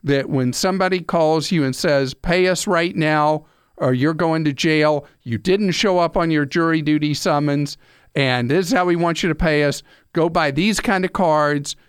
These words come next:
give us the numbers off the back of 'em, blah, blah, blah." It is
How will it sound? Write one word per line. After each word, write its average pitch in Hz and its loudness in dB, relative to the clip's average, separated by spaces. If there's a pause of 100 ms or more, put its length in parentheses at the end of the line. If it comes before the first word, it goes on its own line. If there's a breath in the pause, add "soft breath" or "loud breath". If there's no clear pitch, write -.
give 180 0
us 196 -4
the 175 -4
numbers 170 0
off 156 0
the 180 -4
back 143 -2
of 147 2
'em, 143 0 (260 soft breath)
blah, 160 2
blah, 180 0
blah." 139 2 (340 soft breath)
It 139 0
is 123 0